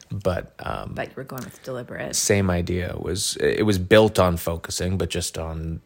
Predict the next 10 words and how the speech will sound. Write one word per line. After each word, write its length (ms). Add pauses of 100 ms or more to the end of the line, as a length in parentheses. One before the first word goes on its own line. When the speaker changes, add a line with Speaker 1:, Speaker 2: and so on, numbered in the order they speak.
(200)
Speaker 1:
trying 500
to 240 (420)
do 240
things 800
with 260
a 40
purpose 540
to 100
them. 360 (440)
Speaker 2:
Yeah. 160